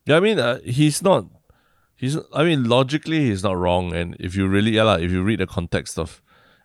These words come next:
everything he's saying, he's not trying to call for violence, lah. But again, uh, there is this expectation that everything that you post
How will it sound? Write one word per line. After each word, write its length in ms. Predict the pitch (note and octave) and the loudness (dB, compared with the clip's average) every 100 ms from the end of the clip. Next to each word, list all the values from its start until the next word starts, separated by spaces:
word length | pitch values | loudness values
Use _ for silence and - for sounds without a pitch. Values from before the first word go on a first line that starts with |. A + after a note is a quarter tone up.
| - | -8
everything 300 | F2+ G#2+ G2 | -4 -2 0
he's 140 | F2+ | -2
saying, 240 | - F2 E2+ | -2 -4 -2
he's 240 | G2 G2 | -2 0
not 300 | A2 G#2+ - _ _ _ _ _ - | 2 0 -2 _ _ _ _ _ -4
trying 240 | F2 F#2 | 0 0
to 60 | F2 | -2
call 240 | - F#2 | 0 0
for 140 | E2+ | 0
violence, 500 | D#2+ D#2 E2+ F2+ F2+ E2 | -2 -2 0 -2 -4 -4
lah. 160 | D2 | -6
But 220 | - D#2+ | -4 -2
again, 540 | F#2+ F#2+ A2+ A#2 A2 G2+ _ _ _ _ _ - | -2 2 2 4 2 -4 _ _ _ _ _ -8
uh, 500 | E2+ E2+ E2 D#2 D#2+ | -4 -2 0 -2 -4
there 260 | F#2 G#2+ G#2+ | 0 2 4
is 140 | G2+ | 2
this 460 | B2 C3 - - - _ _ _ _ - | 2 2 2 -6 -10 _ _ _ _ -4
expectation 760 | G2+ - A2+ - G#2 - G#2+ | -2 -2 -2 0 0 2 2
that 160 | G2+ E2+ | 2 2
everything 520 | G2+ G#2+ A#2+ C3 A#2 | 2 4 2 0 0
that 140 | G2+ | 0
you 600 | F2 F#2 F2+ F2 F2+ E2+ - - | 0 0 0 0 -2 -4 -6 2
post 420 | G#2 G2+ - - | 6 6 2 -6